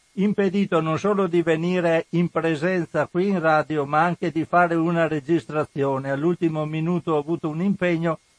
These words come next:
e quindi è un pezzetto che non ci sentiamo, ma recupereremo con notizie.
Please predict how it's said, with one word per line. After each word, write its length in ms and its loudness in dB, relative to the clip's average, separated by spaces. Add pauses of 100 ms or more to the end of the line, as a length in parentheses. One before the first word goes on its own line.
(200)
e 180 -4
quindi 640 2
è 80 -2
un 140 0
pezzetto 560 -4
che 120 -4
non 220 -6
ci 160 -4
sentiamo, 680 -6
ma 220 -2
recupereremo 1300 -2
con 240 0
notizie. 640 -4